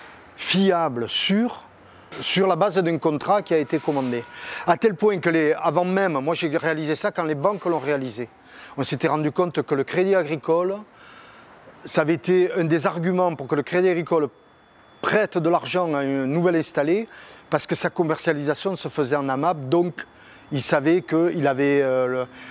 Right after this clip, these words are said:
le banquier savait que le, la personne aurait, euh, moins de problèmes de commercialisation. Donc pour dire que c'est une chose, c'est, ça c'est un outil très puissant, ce que j'appelle le contrat, le partenariat. C'est ce que nous proposons les paysans de la sic depuis des années.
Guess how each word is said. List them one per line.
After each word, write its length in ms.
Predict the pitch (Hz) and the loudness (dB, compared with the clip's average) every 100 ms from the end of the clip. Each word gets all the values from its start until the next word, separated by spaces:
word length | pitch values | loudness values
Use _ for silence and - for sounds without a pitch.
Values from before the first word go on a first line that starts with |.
| - 151 | -14 -2
le 140 | 156 | 2
banquier 360 | 151 156 - 214 | 2 0 0 0
savait 320 | - 156 175 | 0 0 0
que 140 | - | 0
le, 480 | 156 143 139 135 131 | 2 2 2 2 0
la 140 | 131 | -2
personne 420 | - 147 - 185 170 | -2 -4 -2 0 0
aurait, 340 | 131 147 151 | 0 0 2
euh, 220 | 131 120 | 0 -2
moins 220 | 120 151 | -2 0
de 100 | 160 | 0
problèmes 480 | 143 - 131 160 156 | 0 -2 0 0 0
de 80 | 131 | -2
commercialisation. 960 | - 135 135 - 135 123 123 - 135 123 - - - | -2 -4 -4 -4 -4 -2 -4 -4 -8 -12 -16 -10 -2
Donc 140 | 151 | 0
pour 160 | 156 156 | 2 2
dire 260 | 214 208 170 | 4 2 2
que 760 | 156 147 139 135 131 127 123 123 - - - | 4 4 4 2 2 2 0 -4 -16 -20 -18
c'est 200 | - - | -4 0
une 100 | 143 | 2
chose, 260 | 139 208 196 | 2 2 2
c'est, 320 | - 151 139 143 | 0 0 0 -2
ça 180 | - 214 | -2 0
c'est 140 | - | 0
un 140 | 160 156 | 0 -2
outil 260 | 147 208 | -2 -4
très 240 | 196 - 196 | -2 -2 -2
puissant, 460 | - 156 147 131 - - - - - - - | -4 -4 -4 -4 -10 -20 -20 -18 -18 -16 -6
ce 80 | |
que 80 | - | 0
j'appelle 320 | 139 139 196 | 2 2 4
le 180 | 185 170 | 4 2
contrat, 480 | 175 175 151 - 208 | 2 0 0 2 2
le 120 | 190 | 2
partenariat. 680 | - 160 165 156 127 123 120 - - - | 0 -4 -2 -2 -2 -6 -8 -12 -20 -10
C'est 160 | - 113 | -6 -6
ce 100 | - | -2
que 80 | |
nous 120 | 139 139 | -2 0
proposons 460 | 147 - 135 143 | 0 0 0 0
les 120 | 139 | 0
paysans 340 | - 127 117 131 | -2 -2 -2 -2
de 140 | 127 | -2
la 100 | 123 | -4
sic 340 | - 220 233 147 | -2 -2 -2 -2
depuis 300 | 123 - 123 | -4 -2 -2
des 220 | 147 139 | 0 0
années. 400 | 131 147 220 | 0 -2 -2